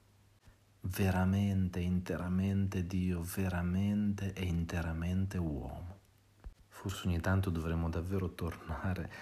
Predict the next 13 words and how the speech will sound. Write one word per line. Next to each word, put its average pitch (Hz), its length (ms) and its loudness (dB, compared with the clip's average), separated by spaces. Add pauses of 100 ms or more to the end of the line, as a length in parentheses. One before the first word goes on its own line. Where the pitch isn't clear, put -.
(160)
alla 80 240 -2
questione 82 500 -2
centrale 80 800 -4 (280)
della 78 340 -2 (140)
verità. 76 680 -4 (1400)
Senza 87 840 -2 (240)
la 98 120 -2
resurrezione 87 1080 -2
dai 85 160 -2
morti 92 400 0
di 82 140 -2
Cristo 92 460 -2
Gesù, 82 460 -4